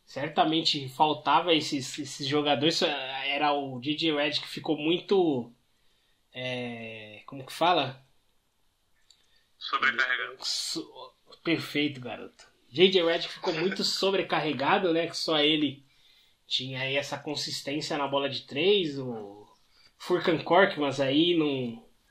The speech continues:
Speaker 1: não dava jeito, né, de jogar. Às vezes entrou assim em quadra algumas vezes, mas como a defesa dele é realmente pífia, né?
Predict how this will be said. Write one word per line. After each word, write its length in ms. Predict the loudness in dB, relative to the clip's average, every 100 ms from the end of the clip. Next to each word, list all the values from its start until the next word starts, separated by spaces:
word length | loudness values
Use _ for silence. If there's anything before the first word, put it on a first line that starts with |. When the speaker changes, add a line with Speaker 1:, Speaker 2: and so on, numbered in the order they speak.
| _ _ _ _
Speaker 1:
não 140 | -8 2
dava 280 | 4 4 2
jeito, 500 | 0 2 2 2 0
né, 140 | -2
de 100 | -2
jogar. 460 | -4 -2 6 8 8
Às 80 |
vezes 180 | 2 -4
entrou 380 | -4 -6 -2 0
assim 240 | 0 -4
em 100 | -8
quadra 320 | -4 -2 -2 -4
algumas 340 | -4 -4 -4
vezes, 260 | -4 -4 -4
mas 380 | -6 -6 -12 _ _ _ _ _ _ _
como 160 | 0 4
a 40 |
defesa 400 | 4 6 6 6
dele 400 | 6 6 6 4
é 160 | 4 2
realmente 600 | 4 4 4 4 2 0
pífia, 560 | -2 6 6 8 2
né? 260 | 2 0 -4